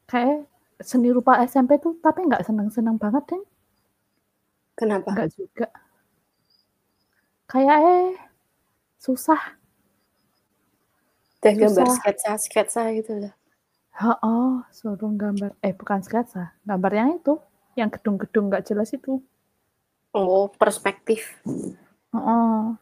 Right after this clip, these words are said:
Speaker 1: itu. Makanya aku nggak suka.
Speaker 2: Hmm.
Speaker 1: Nggak ada
Speaker 2: Padahal
Speaker 1: yang tak
Speaker 2: tuh
Speaker 1: suka.
Speaker 2: menarik loh, perspektif. Rapi soalnya.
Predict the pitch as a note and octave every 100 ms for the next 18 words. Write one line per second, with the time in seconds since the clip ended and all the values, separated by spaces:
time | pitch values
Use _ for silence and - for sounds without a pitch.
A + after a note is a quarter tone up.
0 | _ B3 B3 B3+ A#3+ B3 A3+ A#3 A#3 C4
1 | C4 C#4 B3 A3 B3 B3+ A#3+ - _ _
2 | _ _ _ _ _ _ _ _ _ -
3 | F#3+ F3+ E3 F3 F#3 A3 G#3+ G3+ A3+ G#3+
4 | C#4 D4 E4 E4 - - B3 C4 C#4+ C4+
5 | - G3 F#3+ - - A3+ G#3+ - A3 -
6 | _ _ _ _ _ _ _ A#3 A#3+ -
7 | G3+ G3+ G3 G3 G3